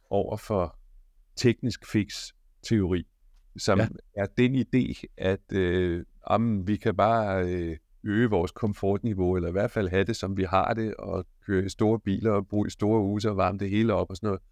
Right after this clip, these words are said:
Speaker 1: fordi vi kan bare opfinde nogle andre teknologier, der gør, at vi kan bruge enormt meget. Øh, det, det, det, det, det, det virker ikke inspirerende på mig.
Speaker 2: Nej.
Speaker 1: Øh,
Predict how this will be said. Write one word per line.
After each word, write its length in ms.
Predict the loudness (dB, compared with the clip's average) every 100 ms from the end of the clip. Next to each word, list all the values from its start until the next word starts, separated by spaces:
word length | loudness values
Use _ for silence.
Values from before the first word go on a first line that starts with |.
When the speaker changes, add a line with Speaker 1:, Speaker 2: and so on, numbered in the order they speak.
| _ _ -8
Speaker 1:
fordi 440 | 0 0 2 -2 -6 _
vi 120 | -4 -2
kan 120 | 2
bare 240 | 4 4
opfinde 520 | 2 -2 -4 -4 -2
nogle 240 | -2 -2 0
andre 320 | 0 0 -6 -6 -14
teknologier, 760 | -2 -2 0 -2 0 -2 -2 -4 -8 -20 _ -4
der 80 | 2
gør, 200 | 4 4
at 120 | 2
vi 60 |
kan 120 | -4 -4
bruge 260 | 2 4
enormt 240 | 4 2 -2
meget. 280 | -4 -6 -10 -20 -20 -20 -20 -8
Øh, 320 | -4 -2 -4 -8 _ _ _ -20 -20 -20 -20 -20 -20 -20 -20 -20 -20 -20 _ _ _ _ -20 _ _
det, 100 | -16 -10
det, 140 | -2
det, 160 | -2 0
det, 160 | 0 2
det, 420 | 2 2 0 0
det 100 | 2
virker 220 | 4 4
ikke 160 | 2 -2
inspirerende 540 | 0 0 0 0 -2
på 140 | 0
mig. 160 | 0 -2 -6 _ -20 -20 -8 2
Speaker 2:
Nej. 220 | 2
Speaker 1:
Øh, 120 | 2